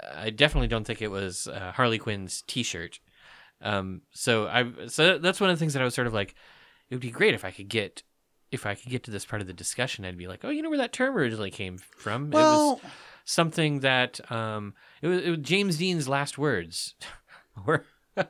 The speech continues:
Speaker 2: so Daddy's Little Monster as a, um, Harley Quinn shirt.
Speaker 1: Uh-huh.
Speaker 2: This episode predates that.
Speaker 1: Yes, it does.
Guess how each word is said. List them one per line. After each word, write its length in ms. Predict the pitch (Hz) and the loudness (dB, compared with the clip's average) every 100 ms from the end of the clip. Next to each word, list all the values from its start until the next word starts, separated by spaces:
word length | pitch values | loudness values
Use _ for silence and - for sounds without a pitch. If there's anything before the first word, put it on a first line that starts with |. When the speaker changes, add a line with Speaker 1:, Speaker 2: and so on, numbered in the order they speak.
| _ | _
Speaker 2:
so 180 | - 220 | -4 2
Daddy's 480 | 226 285 302 302 | 6 6 6 4
Little 180 | 311 294 | 4 4
Monster 560 | 226 214 214 - 196 180 | 6 6 4 2 2 2
as 420 | 175 180 175 170 - | 4 4 4 0 -4
a, 720 | 165 160 156 147 147 143 147 - _ | -2 0 -2 -4 -6 -8 -10 -12 _
um, 640 | 165 147 143 139 139 139 127 _ _ _ _ _ _ _ _ _ _ _ _ - | 0 2 2 0 -4 -10 -14 _ _ _ _ _ _ _ _ _ _ _ _ -4
Harley 320 | 180 185 170 | 0 2 0
Quinn 340 | - 180 160 | -2 0 0
shirt. 680 | 143 - - 170 139 123 - _ _ _ | 0 -4 -4 -2 -2 -2 -8 _ _ _
Speaker 1:
Uh-huh. 300 | 113 113 107 - _ _ _ _ _ - | -2 -2 -2 -8 _ _ _ _ _ -4
Speaker 2:
This 260 | 156 233 233 | 0 2 2
episode 380 | 226 - 165 | 0 0 -2
predates 680 | - - 185 143 147 139 - | -2 0 2 2 0 -2 -8
that. 320 | 139 131 - - | -8 -10 -16 2
Speaker 1:
Yes, 320 | 135 117 - | 4 4 0
it 80 | - | -8
does. 460 | 101 80 - - | -8 -8 -10 -12